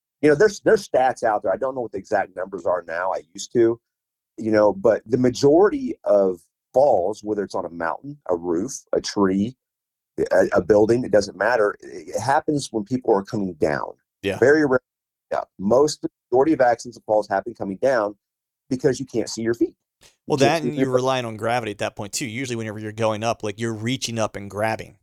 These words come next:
Speaker 2: something.
Speaker 1: Right.
Speaker 2: You know what I mean? And so when you're coming down, it's like the part that you can't see, y-, you're, you're allowing gravity to work for you to a degree where
Speaker 1: Right.
Speaker 2: when you're going, when you're ascending, you're actually, you have more control because you're actually working against gravity.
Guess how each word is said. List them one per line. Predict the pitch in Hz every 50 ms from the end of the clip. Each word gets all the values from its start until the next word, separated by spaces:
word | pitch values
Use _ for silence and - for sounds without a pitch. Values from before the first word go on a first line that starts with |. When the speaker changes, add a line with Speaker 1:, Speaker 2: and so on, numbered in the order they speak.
| _ _ _ _ _ _ -
Speaker 2:
something. | - 113 107 92 - - - -
Speaker 1:
Right. | - 117 92 - - - _
Speaker 2:
You | - 135 120
know | 117 117
what | 113 110
I |
mean? | 110 113 113 110
And | 110 107 104
so | - - 113
when | 110 110 110
you're | 101 101
coming | - - 131 123 113 110 110
down, | 107 123 127 123 117 113
it's | 110 101 -
like | 110 107 107 110 _ _ _ _ _ _ _ _ _ _ _ _ _ -
the | 123
part | 104 - - 127 135 139 135
that | - 123 -
you | 120 104
can't | - - - 127 123 113 107 -
see, | - - 151 147 127 113 110 107 107 104 - _ _ _ -
y-, | 160 135 _ _ _
you're, | - 123 117 113 113 113 107 98 -
you're | 135 117 120
allowing | 117 113 117 123 131 131 120 117
gravity | 107 110 120 120 120 113 110 104
to | 104
work | 98 98 113 117 - -
for | - - 92 85
you | 85 78 - _ _ _ -
to | - -
a | 110
degree | 107 110 107 113 113 113
where | 107 107 131
Speaker 1:
Right. | 127 110
Speaker 2:
when | 113 110
you're | 110 107 98 - _
going, | - 120 117 110 110 -
when | 110 107
you're | 104 101 98
ascending, | 98 - - 180 180 160 131 127 127 120
you're | 113 117 127
actually, | 131 123 - 113 107 104 _ _ _
you | - 127
have | 120 110 113
more | 123 143 165 170 -
control | - 123 113 - - 110 110 104
because | 107 - 117 110 104
you're | 113
actually | 113 113 110 - 107
working | 101 113 113 107 -
against | 92 92 95 101 95 -
gravity. | - 95 92 - - - -